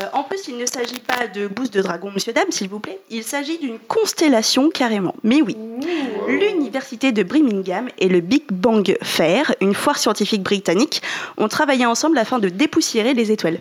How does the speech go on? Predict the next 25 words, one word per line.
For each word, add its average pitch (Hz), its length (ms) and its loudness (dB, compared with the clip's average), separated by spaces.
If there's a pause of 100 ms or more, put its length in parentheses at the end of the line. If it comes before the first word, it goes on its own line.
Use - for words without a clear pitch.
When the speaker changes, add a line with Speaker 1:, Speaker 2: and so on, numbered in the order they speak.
(100)
Speaker 1:
Dépoussiérer 170 380 -4
les 165 160 -2
étoiles, 170 260 -4
poussière - 240 -10
d'étoiles, 180 300 -6
tout - 60 -18
ça, 190 140 -10
le 202 100 -4
jeu 180 100 -4
de 180 60 -6
mots, 190 60 2
vous 190 100 -2
avez 165 80 -2
compris ? 233 260 -6
Speaker 2:
<laughs> - 60 -10 (1400)
Speaker 1:
Non ? 214 260 -10
Bon, 165 80 -10
d'accord. 165 220 -12 (260)
<laughs> - 1700 -4
Merci. 226 340 -4 (380)
Et 277 120 0
donner 294 360 -2
envie 262 440 0
aux 226 100 4
jeunes 220 180 2